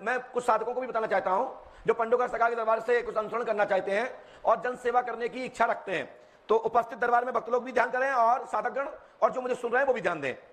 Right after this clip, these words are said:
तो यदि किसी पे भूत प्रेत बाधा भी है और आप मंत्र भी नहीं जानते,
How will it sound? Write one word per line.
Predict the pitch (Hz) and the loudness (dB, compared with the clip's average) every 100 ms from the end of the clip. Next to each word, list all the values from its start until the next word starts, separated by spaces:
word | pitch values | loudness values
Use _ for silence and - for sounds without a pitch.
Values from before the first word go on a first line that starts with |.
| - _ _ - - - - - | -20 _ _ -20 -20 -20 -20 0
तो | 247 | 2
यदि | 247 254 | 4 2
किसी | 285 240 | -4 -6
पे | 247 | -2
भूत | 262 247 | 0 0
प्रेत | 254 254 | 0 2
बाधा | 247 247 | 4 4
भी | 247 247 | 2 0
है | 254 | 2
और | 262 | 4
आप | 240 - | 2 0
मंत्र | 226 240 | -8 -6
भी | 254 | -6
नहीं | 254 | 0
जानते, | 226 202 190 135 | 2 0 -2 -6